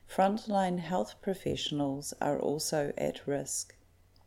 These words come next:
These are nurses and doctors who are testing people for the virus or in contact with sick people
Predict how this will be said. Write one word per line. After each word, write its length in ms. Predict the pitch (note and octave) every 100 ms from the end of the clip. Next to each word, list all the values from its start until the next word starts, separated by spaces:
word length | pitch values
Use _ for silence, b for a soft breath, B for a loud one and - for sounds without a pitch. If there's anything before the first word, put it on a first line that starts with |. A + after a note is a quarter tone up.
| - - - - -
These 260 | F#3+ F#3+
are 180 | F#3+ E3
nurses 640 | E3 D#3+ F#3 - B3 A#3+ -
and 240 | D#3+ D#3 -
doctors 760 | F3 - - - C#3+ D#3 - B B B B B -
who 160 | F3
are 80 | E3+
testing 580 | E3+ - F#3+ - G3 F#3+
people 540 | - D3+ - D3+ D3
for 200 | D#3+ F3
the 120 | D#3+ D3+
virus 840 | - D#3+ D#3+ D3+ D#3 - - - b b b b b
or 200 | E3 E3
in 140 | E3 D#3+
contact 580 | - F3+ F3+ E3+ -
with 220 | D3+ D3 -
sick 400 | - G3+ - -
people 580 | D3+ C#3 - C3+ D#3